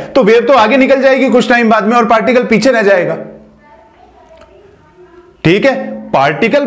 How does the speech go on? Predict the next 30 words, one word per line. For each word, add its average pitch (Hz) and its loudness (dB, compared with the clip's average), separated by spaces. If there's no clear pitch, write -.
पीछे 220 0
रह 233 0
जाएगा, 247 0
वेव 233 2
आगे 196 2
निकल 262 2
जाएगी। 220 2
अब 240 0
वेव 233 2
आगे 185 -2
निकल 247 0
जाएगी, 226 0
पार्टिकल 214 0
पीछे 220 0
रह 226 0
जाएगा, 233 2
which 196 0
is 233 4
impossible, 240 2
ये 226 4
एक 214 -2
असंभावित 226 0
परिणाम 240 0
था। - -2
इसलिए 240 2
मैंने 208 2
जो 269 2
assumption 208 2
माना 220 2
था 196 2